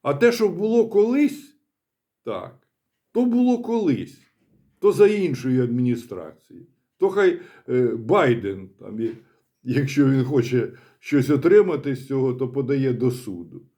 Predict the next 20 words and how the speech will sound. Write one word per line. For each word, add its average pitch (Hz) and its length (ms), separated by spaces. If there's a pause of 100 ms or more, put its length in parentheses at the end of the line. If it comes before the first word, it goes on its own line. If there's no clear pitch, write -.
(600)
А 147 120
ти 233 140
ж 202 80
нічого 214 440
не 202 120
дав, 135 280
ні 123 120
копійки. - 680 (1120)
І 151 100
вимагаєш 190 540
п'ятсот 185 440
мільярдів. 180 720
За 190 140
що? 113 420 (340)
Ну, 170 100
совість 170 540
є, 175 440 (800)
християнська 170 800
мораль 165 380
є. 175 420